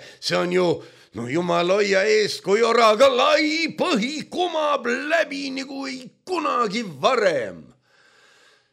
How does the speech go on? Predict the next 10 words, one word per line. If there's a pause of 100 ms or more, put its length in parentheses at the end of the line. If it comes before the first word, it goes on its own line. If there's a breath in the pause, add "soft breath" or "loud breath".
(140 soft breath)
Ja
see
crew
management
pakkus
siis
täpselt
neid
töötajaid,
keda